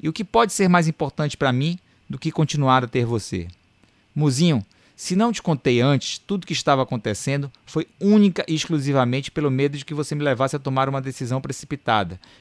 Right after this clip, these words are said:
que poderia ser desnecessária. Quando pensei em mim nessa história toda, o fiz pensando no quanto é impossível para mim manter a possibilidade de lhe fazer feliz. Murilo e Mara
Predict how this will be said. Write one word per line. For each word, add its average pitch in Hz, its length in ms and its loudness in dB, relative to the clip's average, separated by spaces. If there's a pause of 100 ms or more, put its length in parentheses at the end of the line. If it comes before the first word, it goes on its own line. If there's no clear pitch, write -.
que 135 120 -6
poderia 147 400 2
ser 151 200 -2
desnecessária. 139 840 -2 (380)
Quando 143 240 -2
pensei 170 400 0
em 180 60 2
mim 165 140 2
nessa 160 160 -2
história 127 340 0
toda, 151 340 -4
o 151 60 -8
fiz 151 200 -6
pensando 147 460 -4
no 143 100 -4
quanto 170 260 -2
é 175 60 0
impossível 147 420 -6
para 151 180 -2
mim 135 220 -4 (360)
manter 156 460 0 (380)
a 135 100 -4
possibilidade 131 760 -2
de 123 40 -6
lhe 131 80 -6
fazer 123 300 -2
feliz. 110 500 -8 (2000)
Murilo 170 340 0
e 175 40 0
Mara 135 420 4